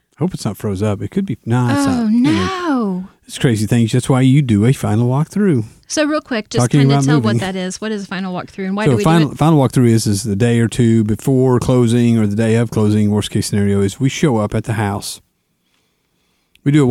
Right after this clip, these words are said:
Speaker 1: walkthrough. We check the heater. We check anything during the inspections that was supposed to be done. Um,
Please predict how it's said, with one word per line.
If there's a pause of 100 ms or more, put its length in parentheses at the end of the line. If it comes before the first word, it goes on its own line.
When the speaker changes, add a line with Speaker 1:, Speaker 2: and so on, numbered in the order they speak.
Speaker 1:
walkthrough.
We
check
the
heater.
We
check
anything
during
the
inspections
that
was
supposed
to
be
done. (1700)
Um,